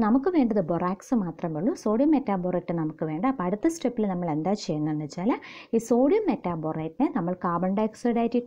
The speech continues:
ട്രീറ്റ് ചെയ്ത് അതിനെ ഓക്സിഡൈസ് ചെയ്ത് ആരാക്കി മാറ്റുന്നു? ബൊറാക്സ് ആക്കി മാറ്റുന്നു. So you will get, so the filtrate contain borax, that on evaporation we will get the crystals of borax. Okay, അങ്ങനെയാണ്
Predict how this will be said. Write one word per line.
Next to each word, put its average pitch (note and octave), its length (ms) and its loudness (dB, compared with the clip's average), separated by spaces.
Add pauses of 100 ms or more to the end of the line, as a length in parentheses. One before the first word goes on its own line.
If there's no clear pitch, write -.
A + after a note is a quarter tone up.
ട്രീറ്റ് D#3 240 -2
ചെയ്ത് G#3 160 2
അതിനെ F#3 200 0 (120)
ഓക്സിഡൈസ് A#3+ 520 0
ചെയ്ത് F3+ 200 0
ആരാക്കി F3+ 460 -2
മാറ്റുന്നു? F3+ 360 0 (480)
ബൊറാക്സ് F#3 540 0
ആക്കി D#3 300 -6
മാറ്റുന്നു. D#3+ 320 -10 (100)
So F4+ 120 2 (140)
you E3 140 4
will F3+ 180 4
get, F#3 140 0 (300)
so C#4+ 180 6
the - 160 0
filtrate G#3 440 2 (100)
contain G#3 280 2 (120)
borax, F#3 440 0 (320)
that G#3 220 2
on G3 60 2 (100)
evaporation G3 600 0 (120)
we D#3+ 120 2
will E3 200 2
get E3 140 -4
the E3+ 100 -8
crystals G3 520 -4
of F4+ 60 -4 (180)
borax. - 300 -6 (320)
Okay, F4+ 220 2 (960)
അങ്ങനെയാണ് F#3 380 2